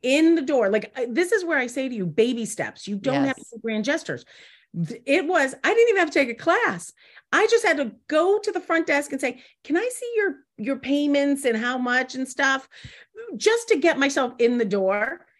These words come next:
Speaker 1: And then, honest to goodness, this, it was out in California. It was the nicest people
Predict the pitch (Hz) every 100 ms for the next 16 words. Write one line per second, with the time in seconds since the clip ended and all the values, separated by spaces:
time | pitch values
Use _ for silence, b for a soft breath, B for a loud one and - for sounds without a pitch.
0 | b _ 247 254 320 392 247 240 - _
1 | _ - 269 302 - 277 254 190 190 180
2 | 277 - - - - 202 220 214 220 214
3 | 214 190 269 247 175 b b - 269 302
4 | 226 247 247 226 247 349 339 - - 226
5 | 208 311 370 359